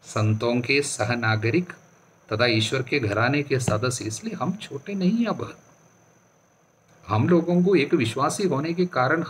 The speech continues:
हम में प्रभु ने जो कार्य पूरा किया, इसकी योग्यता जो है, स्वर्ग तक ऊंचा है, स्वर्ग तक ऊंचा है।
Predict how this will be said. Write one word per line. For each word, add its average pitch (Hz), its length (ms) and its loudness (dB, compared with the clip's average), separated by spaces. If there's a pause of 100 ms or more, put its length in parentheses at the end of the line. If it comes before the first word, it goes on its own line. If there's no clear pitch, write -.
हम 113 240 0
में 185 160 0
प्रभु 135 280 0
ने 180 160 4
जो 170 160 0
कार्य 139 360 0
पूरा 143 420 -2
किया, 170 320 0
इसकी 123 580 -6
योग्यता 165 640 2
जो 165 220 0
है, 185 360 2 (320)
स्वर्ग 180 640 4
तक 180 200 4
ऊंचा 113 240 -2
है, - 160 -8 (680)
स्वर्ग 123 600 -2
तक 113 180 -4
ऊंचा - 260 -14
है। - 180 -20